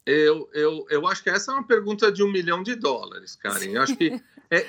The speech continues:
Speaker 1: impossível, por mais maturidade que você tenha, é impossível, por mais tranquilidade de que você fez todo o possível, você não sofrer. Em geral, as pessoas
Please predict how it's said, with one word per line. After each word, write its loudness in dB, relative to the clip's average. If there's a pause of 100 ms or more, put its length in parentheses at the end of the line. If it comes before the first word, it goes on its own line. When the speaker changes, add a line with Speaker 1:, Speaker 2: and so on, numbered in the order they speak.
Speaker 1:
impossível, 2
por 0
mais 4
maturidade 2
que -20
você -4
tenha, -4 (540)
é 4
impossível, 0 (320)
por 4
mais 4
tranquilidade 0 (260)
de -6
que 0
você 2
fez -2
todo 8
o -6
possível, -4 (500)
você 0
não -2
sofrer. 0
Em 4
geral, 6
as -10
pessoas -4